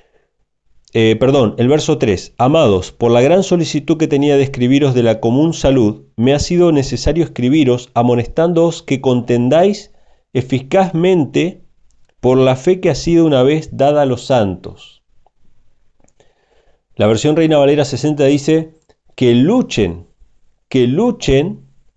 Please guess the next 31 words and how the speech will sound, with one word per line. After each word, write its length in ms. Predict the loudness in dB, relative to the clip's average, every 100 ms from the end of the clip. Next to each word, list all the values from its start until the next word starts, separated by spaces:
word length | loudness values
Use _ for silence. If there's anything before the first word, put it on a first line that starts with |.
| -6
que 160 | -4
contiendan 720 | 0 -2 -2 -2 0 2 2
ardientemente 880 | 2 2 0 -2 -2 -2 -2 -2 -4
por 240 | -2 0 2
la 160 | 0
fe 480 | 0 0 0 -2 -8 _ -2
que 100 | 0
alguna 340 | 0 0 0
vez 140 | 0
fue 180 | 0 0
dada 180 | 2 2
a 40 |
los 160 | 2 -2
santos". 580 | -2 -4 -6 -16 -20 _ _ _ _ _ _ _ _ _
¿A 140 | -4
qué 120 | -2
se 140 | -2 0
refiere 420 | 0 0 0 2
con 160 | 0
esta 220 | -2 -4 -8
expresión? 760 | -8 -6 -6 -4 -4 -4 -10 _ _ _ -2
Hay 180 | -2 0
que 180 | 0
luchar 880 | 0 0 -4 -2 2 4 4 2 -2
para 220 | -2 0 2
mantener 840 | 0 0 -2 -2 0 2 0 0
la 240 | -2 -4
fe 580 | -4 -2 0 2 -2 -10 -20 _
pura. 500 | 0 2 2 -2 -14 _ _ _ _
¿Por 240 | -2 -2
qué? 440 | 0 2 2 -2